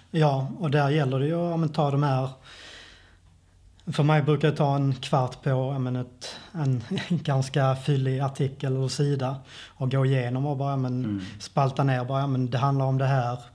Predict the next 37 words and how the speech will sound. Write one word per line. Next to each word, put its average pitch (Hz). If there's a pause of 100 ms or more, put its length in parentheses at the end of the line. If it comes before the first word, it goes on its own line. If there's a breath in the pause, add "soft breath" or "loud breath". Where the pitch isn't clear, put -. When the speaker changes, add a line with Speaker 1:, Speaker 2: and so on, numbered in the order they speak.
(260 loud breath)
Speaker 1:
de 127
här 127
sökorden 131
nämns 123
redan, 127 (560 loud breath)
de 127
här 127
synonymerna 131 (220)
kommer 131
jag 127
att -
tänka 123
på 127
direkt, 120 (340 soft breath)
ja, 156
men 123
dra 135
in 131
dem 139
i 135
verktyget 123 (460 loud breath)
för 127
att -
därmed, 127 (120)
ja, 147
men 123
få 127 (180)
en 156
lista 143
på 123
både 123
sökvolymer 127
och 131 (500 loud breath)
relaterade 135
förslag 120
som 127
jag, 123